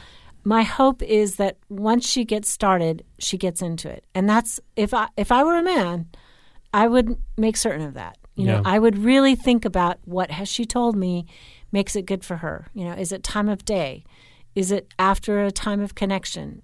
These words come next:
Speaker 1: Is it, can I take her away to a hotel just for an afternoon? I mean,
Speaker 2: Mm.
Speaker 1: trust me,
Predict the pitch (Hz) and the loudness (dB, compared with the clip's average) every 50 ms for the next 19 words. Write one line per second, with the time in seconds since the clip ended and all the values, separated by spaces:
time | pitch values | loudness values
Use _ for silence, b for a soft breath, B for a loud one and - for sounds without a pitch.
0 | _ - 180 175 180 175 196 185 - - - 208 220 208 202 - 233 226 226 - | _ -6 -4 -4 -2 -2 -4 -6 -6 -8 -6 -4 -2 -2 -2 0 -2 -2 0 0
1 | 240 233 226 220 220 220 226 226 - 214 196 - 220 208 - 240 214 196 - B | 0 0 2 2 2 2 0 0 0 -2 0 0 -2 -2 0 0 0 0 0 B
2 | B B B B B B - - 240 240 247 240 - - - 247 226 220 208 202 | B B B B B B 2 6 8 8 8 8 4 0 0 2 4 4 4 4
3 | 196 196 - - 196 196 202 185 151 139 - - 196 196 202 120 113 110 104 101 | 2 0 -2 -2 -2 -2 -2 -2 -2 -4 -6 -2 0 0 2 2 2 0 0 0
4 | 101 - - 240 240 240 - - 180 180 - | -2 -2 0 2 2 2 0 -2 -4 -4 -6